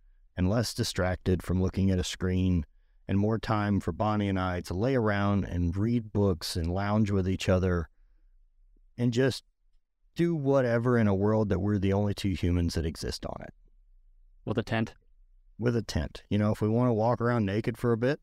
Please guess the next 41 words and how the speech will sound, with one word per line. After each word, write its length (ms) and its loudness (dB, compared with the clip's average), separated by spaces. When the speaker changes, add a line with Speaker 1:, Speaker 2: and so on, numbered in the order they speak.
Speaker 1:
we 160 -4
can 120 -2
walk 220 0
around 260 2
naked. 280 0
If 140 -6
we 80 -2
wanna 260 0
fucking 320 0
take 220 -2
naps, 420 -2
we 60 -20
take 200 2
some 140 -2
naps. 480 -2
You 80 -2
know, 100 2
just 280 -2
having 280 4
this 160 0
freedom 680 0
to 100 -2
be. 480 -4
Speaker 2:
Mm. 200 -4
Speaker 1:
Um, 480 4
yeah, 180 6
so 140 -4
they're 100 0
great. 260 -2
Speaker 2:
To 120 -4
be. 400 -6
Yeah, 240 -4
that's 220 -6
a 40 -10
powerful 380 -2
place 240 -4
to 100 -2
be. 260 -2
To 100 -6
be. 260 -2
Yeah, 180 0